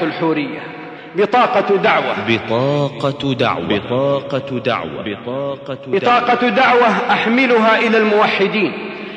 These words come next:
Speaker 1: إلى المصلين الصائمين. بطاقة دعوة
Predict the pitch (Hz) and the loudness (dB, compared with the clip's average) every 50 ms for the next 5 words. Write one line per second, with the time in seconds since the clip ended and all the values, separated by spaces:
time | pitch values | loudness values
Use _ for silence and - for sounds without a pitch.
0 | - - 185 214 240 254 247 247 247 220 - 254 240 240 233 233 262 269 254 240 | -4 0 2 2 4 4 4 4 2 2 2 2 2 2 2 2 4 4 4 4
1 | 226 214 - - - 208 202 185 185 196 196 208 214 180 127 - - - - - | 4 2 0 2 2 4 4 4 4 4 4 4 4 2 0 -2 -4 -8 -8 -10
2 | - - - - - 175 208 214 220 262 262 254 - 262 - 269 269 220 269 254 | -10 -10 -12 -10 -4 -2 0 2 4 4 4 4 4 2 2 4 2 4 4 4
3 | 247 262 262 247 262 262 269 | 6 6 4 4 4 2 2